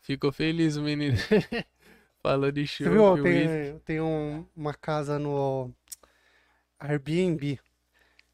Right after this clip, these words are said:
Speaker 2: que você aluga ela e aí, quando você abre o armário, o guarda-roupa, tem uma chopeira, mano. Aí você,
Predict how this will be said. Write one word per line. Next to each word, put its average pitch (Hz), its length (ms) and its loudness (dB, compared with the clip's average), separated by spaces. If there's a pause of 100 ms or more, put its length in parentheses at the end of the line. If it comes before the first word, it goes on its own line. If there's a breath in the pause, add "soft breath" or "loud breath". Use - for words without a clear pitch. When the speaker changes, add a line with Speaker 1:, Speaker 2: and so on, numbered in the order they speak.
Speaker 2:
que - 80 -12
você 143 280 -2
aluga 160 500 2
ela 151 460 0 (180)
e 151 160 -4
aí, 160 540 0
quando 160 200 -8
você 156 240 -8
abre 165 220 -2
o 165 80 4
armário, 156 560 0 (280)
o 139 120 -10
guarda-roupa, 147 840 0 (400 soft breath)
tem 151 140 -2
uma 156 160 0
chopeira, 156 500 0
mano. 127 220 -10 (120)
Aí 143 140 -8
você, 147 300 -8